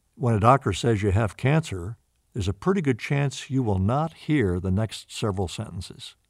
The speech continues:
But the doctor or nurse that shares that information with you can't tell because you keep the same expression. You're an adult, and the likelihood is you may just sit there and, and absorb it,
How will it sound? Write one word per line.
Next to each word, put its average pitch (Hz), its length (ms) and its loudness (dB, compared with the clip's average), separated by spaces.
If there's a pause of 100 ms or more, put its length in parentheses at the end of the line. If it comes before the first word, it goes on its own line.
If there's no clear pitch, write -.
(180)
But 117 180 0
the 117 60 -2
doctor 135 400 2
or 110 200 0
nurse 127 300 2
that - 160 -10
shares 170 360 -2
that 98 160 0
information 101 600 -2
with 87 160 -4
you 90 260 -4 (380)
can't 147 380 0
tell 120 420 2
because 117 540 0
you 131 100 0
keep - 280 -4
the 113 80 -4
same 131 280 -2
expression. 117 560 -4
You're 101 180 0
an 113 80 0
adult, 107 440 0 (520)
and 113 220 0
the 104 60 2
likelihood 113 480 4
is 127 420 2
you 107 100 0
may 104 180 2
just 98 220 -4
sit - 200 -6
there 117 240 0
and, 90 280 -2 (100)
and 95 140 -6
absorb 135 480 0
it, 160 120 -2